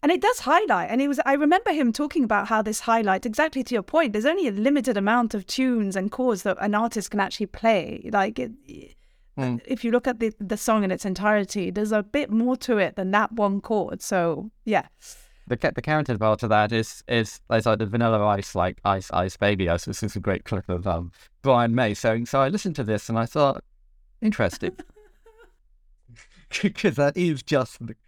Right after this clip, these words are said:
Speaker 2: it is literally just Brian May playing the guitar with Vanilla Ice rapping over the top of it. It's like, yeah, that's pretty straightforward.
Speaker 1: What I find fascinating with all of this is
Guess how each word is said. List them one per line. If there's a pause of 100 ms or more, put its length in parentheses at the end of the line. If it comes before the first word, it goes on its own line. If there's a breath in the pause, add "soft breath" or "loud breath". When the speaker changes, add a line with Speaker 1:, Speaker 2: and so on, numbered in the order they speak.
(220)
Speaker 2:
it
is
literally
just (540)
Brian
May
playing
the
guitar (380)
with (800)
Vanilla (140)
Ice
rapping
over
the
top
of
it.
It's
like,
yeah,
that's
pretty
straightforward. (300)
Speaker 1:
What
I
find
fascinating
with
all
of
this
is